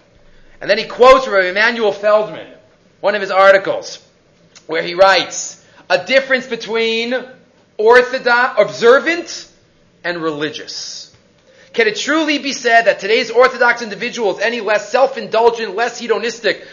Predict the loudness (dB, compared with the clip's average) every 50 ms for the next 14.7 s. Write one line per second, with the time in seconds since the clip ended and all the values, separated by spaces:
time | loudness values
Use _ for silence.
0 | -20 -16 -8 -2 2 2 2 2 0 -2 -4 -4 -4 -4 -4 -4 -4 -2 0 -2
1 | -2 -2 -2 -6 -4 -4 -4 -2 0 2 0 0 0 -4 -10 -12 -8 -4 0 0
2 | 0 0 -2 -6 -2 2 2 2 2 2 -4 0 6 6 6 6 6 2 -8 -14
3 | -16 -20 _ _ _ _ _ _ -6 -2 4 8 8 8 8 6 2 2 2 2
4 | 0 0 -4 -4 -8 -6 -6 -4 -4 -4 -4 -4 -4 -2 -2 0 0 -2 -4 -6
5 | -2 -2 0 0 0 -2 -4 -4 -4 -4 -6 -4 -4 -4 -4 -4 -4 -8 -8 -8
6 | -10 -18 -12 -6 -4 -4 -2 -2 -2 -4 -2 -4 -4 -2 -2 -2 -2 -2 -4 -2
7 | 0 0 0 0 0 0 0 0 -2 -6 -8 -10 -8 -4 -4 -4 -4 -4 -8 -4
8 | -2 0 0 0 0 -4 -8 -8 -6 -6 -6 -6 -8 -12 -16 _ _ _ _ _
9 | _ _ _ _ -4 -2 -2 -2 0 4 6 6 6 6 2 -4 -4 0 2 2
10 | 2 2 2 2 2 0 0 -8 -12 -10 -6 -6 -6 -4 -6 -6 -8 -10 -12 -10
11 | -6 -6 -6 -4 -4 -6 -6 -4 -4 -6 -6 -4 -4 -2 2 4 2 4 2 0
12 | -2 -4 -4 -6 -10 -10 -10 -12 -12 -10 -8 -8 -8 -8 -8 -6 -6 -6 -2 2
13 | 2 2 2 0 -6 -8 -6 -6 -6 -8 -10 -16 -18 -16 -14 -10 -8 -8 -8 -8
14 | -10 -8 -4 -2 -2 -2 -2 -2 -4 -6 -6 -8 -8 -12